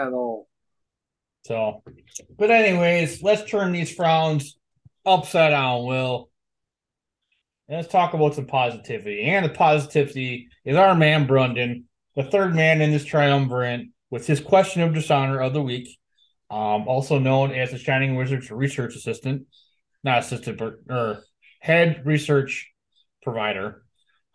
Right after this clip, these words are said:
Speaker 2: Uh, basically, Brendan wants to know, uh, Will, do you remember your first indie show you went to? What promotion was it? Was there anyone famous there? Anyone still
Speaker 1: Yeah.
Speaker 2: active from it?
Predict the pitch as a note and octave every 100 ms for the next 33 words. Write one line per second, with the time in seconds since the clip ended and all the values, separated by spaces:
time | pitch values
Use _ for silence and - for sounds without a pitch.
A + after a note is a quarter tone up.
0 | - A#2 B2 A#2+ A#2+ G3 G3 G3 D#3+ F3
1 | F3+ E3 E3 D#3+ D3+ D3 D3 C#3+ C#3+ A#2+
2 | A#2 A2+ - _ _ - C3 F#3 B3 A3+
3 | - _ - C#3 C#3 F3 F#3+ A3 A3 G#3
4 | G#3 F#3 - - E3+ F3+ - D3+ D3+ D3
5 | C3 B2+ B2+ A#2 G#2 F#2 _ _ - B2+
6 | - D3 D#3+ E3+ F3+ F3 F3+ G3 F#3+ B2
7 | G#2+ A2+ A#2+ C#3 C#3 C3+ C#3 D3+ D#3 -
8 | E3+ F3 F3 _ _ _ A2+ C3+ D#3 F3+
9 | - D#3+ F3 - - - - _ _ _
10 | _ _ _ A#2 A2+ F#2+ D#2 -